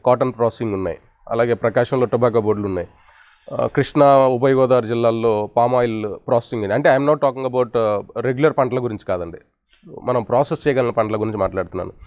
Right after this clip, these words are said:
ఇలా స్టేట్లో డిఫరెంట్ ప్లేసెస్‌లో డిఫరెంట్, ఆ, ఇండస్ట్రీస్ ఉన్నాయి, అక్కడున్న ముడి పదార్థాలని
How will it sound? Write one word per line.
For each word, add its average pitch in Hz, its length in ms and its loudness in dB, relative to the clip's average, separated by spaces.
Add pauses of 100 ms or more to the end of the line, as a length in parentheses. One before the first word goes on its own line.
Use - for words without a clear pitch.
(380)
ఇలా - 300 4
స్టేట్లో 185 520 4
డిఫరెంట్ 143 340 0
ప్లేసెస్‌లో 143 460 0
డిఫరెంట్, 127 440 -4
ఆ, 107 800 -4
ఇండస్ట్రీస్ 127 400 0
ఉన్నాయి, 131 400 2
అక్కడున్న 151 320 4
ముడి 156 200 4
పదార్థాలని 127 600 2